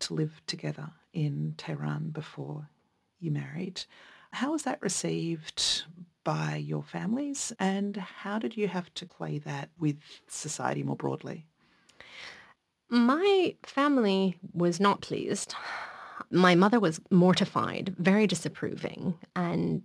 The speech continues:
Speaker 2: you know, she said, you know, "In the end, you know, everyone's still quite traditional and you will be viewed a certain way, and this does not work to your advantage in any way."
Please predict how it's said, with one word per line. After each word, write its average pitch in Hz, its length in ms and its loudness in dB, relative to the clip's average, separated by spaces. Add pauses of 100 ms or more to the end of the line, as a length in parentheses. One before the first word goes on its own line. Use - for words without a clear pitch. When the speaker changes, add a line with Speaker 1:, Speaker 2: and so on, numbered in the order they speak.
(140)
Speaker 2:
you 170 120 0
know, 175 80 2
she 180 160 -2
said, 165 180 -2
you 175 60 2
know, 180 80 2
"In 254 180 6
the 208 120 6
end, 180 380 2
you 185 80 0
know, 175 140 2
everyone's 190 460 4
still 151 300 4
quite 165 280 -4
traditional 143 580 0
and 139 300 0
you 160 80 2
will 170 120 4
be 156 120 4
viewed 156 300 4
a 160 40 0
certain - 360 -4
way, - 340 -8
and 98 140 -6
this 156 160 -8
does - 200 -10
not 208 140 4
work 175 140 2
to - 160 0
your 139 60 2
advantage - 420 -4
in - 80 -8
any - 180 -8
way." - 240 -12